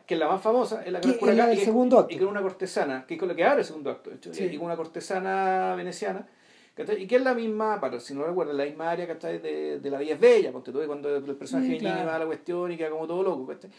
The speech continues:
Speaker 2: Hay una conexión ahí curiosa
Speaker 1: Ya.
Speaker 2: con, con Scorsese, porque, eh, una de las películas favoritas de Scorsese es los cuentos de Hoffman de,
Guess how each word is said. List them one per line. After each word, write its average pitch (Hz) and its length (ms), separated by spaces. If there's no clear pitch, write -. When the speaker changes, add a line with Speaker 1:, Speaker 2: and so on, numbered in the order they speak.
Speaker 2:
Hay 262 140
una 311 160
conexión 247 420
ahí 254 160
curiosa 214 440
Speaker 1:
Ya. 262 60
Speaker 2:
con, 196 380
con 190 220
Scorsese, 214 500
porque, 165 280
eh, 190 340
una 196 120
de 196 80
las 185 80
películas 202 320
favoritas 185 340
de 226 80
Scorsese 240 720
es 202 40
los 202 120
cuentos 208 320
de 180 60
Hoffman 196 400
de, 165 320